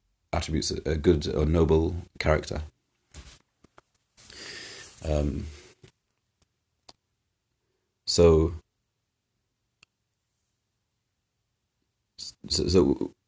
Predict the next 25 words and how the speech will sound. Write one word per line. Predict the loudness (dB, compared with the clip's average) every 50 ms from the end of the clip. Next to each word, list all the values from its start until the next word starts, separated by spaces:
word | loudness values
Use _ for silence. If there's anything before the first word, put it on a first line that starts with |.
| _ _ _ -6
the, | -4 -2
the | -2 -4
first | -2 4 6 8 8 8 8 8
thing | 8 8 8 8 6
that | 6
we | 4 4 4
must | 4 6 6 6
see | 8 8 8 8
from | 6 4 0 0
that | 0 -2 -6 -10 -14 -20 -20 _ _ _ _ _ _ _
is | -2 0 2 2
that, | 2 0
in | 0 -2
fact, | 0 2 0 0 0 -2 -10 -14 -14 _ _ _ _ _ _ _ _ _ _ 6
any | 6 8 10 10 8 8 8 6 4 -2 -6 -12 -18 -20 _ _ _ _ _
version | -8 2 6 8 8 8 8 6 4 2 2
of | 2 2
the | 2 0
de-, | 0 0 -2 -2 -2
of | -2 -2 0
the | 0
deen | 2 4 4 4 4 2 0 -2 -2 -4 -4
which | -4 -4 0
does | 0 0 2 4
not, | 4 4 4 4 2